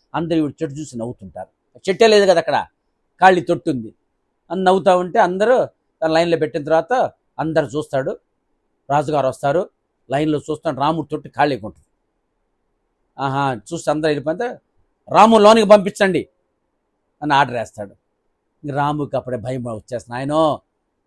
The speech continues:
ఏదో తప్పు జరిగింది నాయనా" అని చెప్పి లోన రాముతో, "ఏం రాము, అందరూ ఎన్ని రకాల చెట్లు వచ్చినాయి, నీకే చెట్టే రాలేదు, అసలు నువ్వేం చేసావు, నువ్వు సరిగ్గా చూసుకున్నావా?" అంటే, "సార్, నేను చాలా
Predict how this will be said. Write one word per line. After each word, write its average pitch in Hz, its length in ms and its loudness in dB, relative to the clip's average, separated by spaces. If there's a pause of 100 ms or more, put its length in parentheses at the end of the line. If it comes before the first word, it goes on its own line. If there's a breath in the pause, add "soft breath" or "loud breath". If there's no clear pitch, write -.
ఏదో 123 200 -12
తప్పు 131 120 -10
జరిగింది 131 320 -6
నాయనా" 131 400 -2 (560)
అని 123 100 -12
చెప్పి 143 200 -10
లోన 139 340 -4
రాముతో, 135 600 -4
"ఏం 175 160 4
రాము, 190 380 4 (500)
అందరూ 180 320 0
ఎన్ని 175 180 0
రకాల 160 380 0
చెట్లు 165 180 -2
వచ్చినాయి, 175 400 -4 (340)
నీకే 170 340 -2
చెట్టే 196 220 4
రాలేదు, 190 420 4 (360)
అసలు 143 120 -8
నువ్వేం 196 300 2
చేసావు, 190 280 2
నువ్వు - 340 -16
సరిగ్గా 190 260 2
చూసుకున్నావా?" 196 540 0 (460)
అంటే, 113 120 -16
"సార్, 143 400 0 (380)
నేను - 220 -14
చాలా 175 500 4